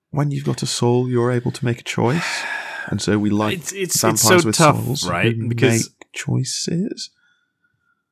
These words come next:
Speaker 2: <sighs>
Speaker 1: But, but Giles,
Speaker 2: Because,
Speaker 1: for
Speaker 2: because,
Speaker 1: example,
Speaker 2: uh,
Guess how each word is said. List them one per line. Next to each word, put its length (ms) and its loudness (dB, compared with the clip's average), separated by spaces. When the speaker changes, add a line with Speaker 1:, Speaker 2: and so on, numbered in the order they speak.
Speaker 2:
<sighs> 40 -20
Speaker 1:
But, 220 -2
but 160 -4
Giles, 320 2
Speaker 2:
Because, 200 4
Speaker 1:
for 60 -2
Speaker 2:
because, 240 4
Speaker 1:
example, 280 -2
Speaker 2:
uh, 60 -6